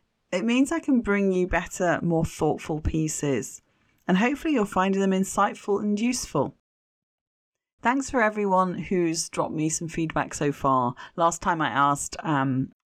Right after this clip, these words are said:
I had a, a lot of really nice comments about it and also some really useful,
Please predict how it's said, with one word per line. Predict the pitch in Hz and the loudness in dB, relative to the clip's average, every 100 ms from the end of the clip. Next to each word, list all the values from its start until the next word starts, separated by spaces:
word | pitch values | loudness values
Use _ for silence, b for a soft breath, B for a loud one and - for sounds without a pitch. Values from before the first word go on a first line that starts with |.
| - | -4
I | 139 | -2
had | 143 147 135 | 0 0 0
a, | 127 - 143 | 0 -2 -2
a | |
lot | 131 143 139 | 0 2 0
of | 139 | -2
really | 156 151 139 | -2 -2 -2
nice | 139 135 - | -2 -4 -2
comments | 143 139 135 120 | -2 0 0 -2
about | 135 135 131 135 | -4 -2 0 -2
it | - | -2
and | 160 | 0
also | 156 175 - 147 | 2 2 2 0
some | 147 139 147 | 0 -4 -4
really | 165 151 151 _ _ _ | -4 -4 -4 _ _ _
useful, | 160 175 196 - - 135 139 131 | -2 2 2 0 -4 0 0 0